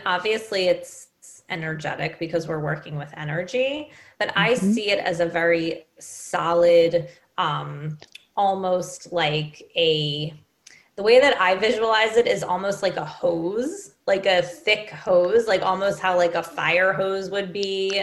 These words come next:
Speaker 1: um, or something of that nature, where it's, like, a very thick, um, like, hose-like cord that comes up from the earth, and it's very strong and sturdy.
Speaker 2: And it goes both ways, right?
Speaker 1: Mm-hmm.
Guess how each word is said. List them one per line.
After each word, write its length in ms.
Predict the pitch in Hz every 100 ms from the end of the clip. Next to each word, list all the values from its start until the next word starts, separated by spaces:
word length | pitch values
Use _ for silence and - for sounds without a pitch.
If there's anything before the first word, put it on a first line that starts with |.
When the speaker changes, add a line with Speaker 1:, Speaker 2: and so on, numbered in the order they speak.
| 190
Speaker 1:
um, 480 | 175 165 165 165 170 - - _
or 80 | 196
something 400 | 190 196 190 190
of 140 | 180 180
that 260 | 175 165
nature, 400 | 165 170 165 175
where 180 | 170 160
it's, 180 | 165 180
like, 140 | 175
a 100 | 175
very 420 | 175 175 175 170
thick, 680 | 170 - - 170 - - - - - _ _
um, 680 | 180 165 147 151 147 143 147 _
like, 220 | 185 170 -
hose-like 1120 | - 190 175 180 180 175 160 147 151 - _ _
cord 800 | - 185 175 165 160 160 170 151 _ _ _ _
that 220 | 170 151
comes 380 | - 180 170 170
up 260 | 156 151 -
from 160 | 170
the 180 | 160 147
earth, 260 | 147 143 151
and 100 | 151
it's 180 | 143 -
very 580 | 165 151 151 147 143 135
strong 560 | - - 147 139 143 135
and 200 | 131 131
sturdy. 800 | - 127 131 123 120 - 156 _ _ _ _ _ _ - - - - - - _ _ _ _ -
Speaker 2:
And 160 | 175
it 120 | 165 -
goes 280 | 170 165
both 380 | - 160 151 -
ways, 540 | 165 160 104 - - -
right? 340 | 139 165 277 208
Speaker 1:
Mm-hmm. 500 | 208 190 175 175